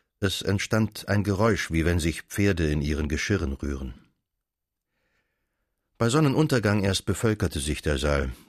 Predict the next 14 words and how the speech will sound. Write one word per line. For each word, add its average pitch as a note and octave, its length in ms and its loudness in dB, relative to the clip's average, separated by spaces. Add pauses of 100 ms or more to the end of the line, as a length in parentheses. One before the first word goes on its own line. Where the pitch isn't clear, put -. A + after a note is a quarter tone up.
(100)
Die F#2+ 120 0
auf F#2 160 0
Arbeit A2 380 2
Geschickten G#2 460 0
wurden F#2+ 220 2
hereingetrieben. D2+ 840 -2 (680)
Graues G#2+ 380 2
Brot B2+ 380 2
und G#2+ 200 0
eine G2+ 240 2
dünne A2 320 4
Suppe F#2 340 2
wurden C#2+ 240 0
verteilt. C#2 580 -4